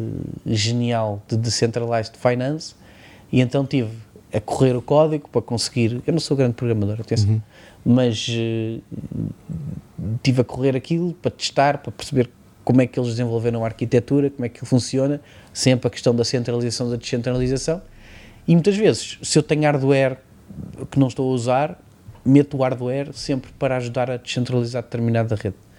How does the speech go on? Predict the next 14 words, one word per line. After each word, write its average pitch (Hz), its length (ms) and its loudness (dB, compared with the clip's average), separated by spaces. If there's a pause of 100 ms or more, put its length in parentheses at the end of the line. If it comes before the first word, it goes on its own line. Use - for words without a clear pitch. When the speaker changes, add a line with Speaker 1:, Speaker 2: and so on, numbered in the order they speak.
(120)
Speaker 2:
Estou 101 140 0
a - 20 2
perceber. 92 260 0
Speaker 1:
E 127 60 -2
isso - 140 -4
faço - 180 -2
para 131 100 -6
muitas 127 220 2
redes. 113 340 -6
Speaker 2:
É 123 80 4
giro, 104 260 4
é - 20 0
giro. 95 100 0
Speaker 1:
Eh, 113 600 -4